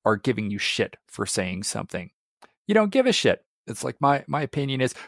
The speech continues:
"Ooh, I pissed off a bunch of Trumpers. Good. Fuck 'em." Um, but when you've got people on the far left that are trying to, like,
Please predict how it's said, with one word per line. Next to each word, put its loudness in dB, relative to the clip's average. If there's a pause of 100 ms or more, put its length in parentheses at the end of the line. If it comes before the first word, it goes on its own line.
"Ooh, 6
I 6
pissed 2
off 6
a 0
bunch -2
of -2
Trumpers. 0 (380)
Good. 6 (280)
Fuck 4
'em." -2 (460)
Um, 0 (140)
but -2
when -4
you've -8
got -2
people -4 (100)
on -2
the -6
far -2
left -2
that 2
are 2
trying -4
to, 0
like, -4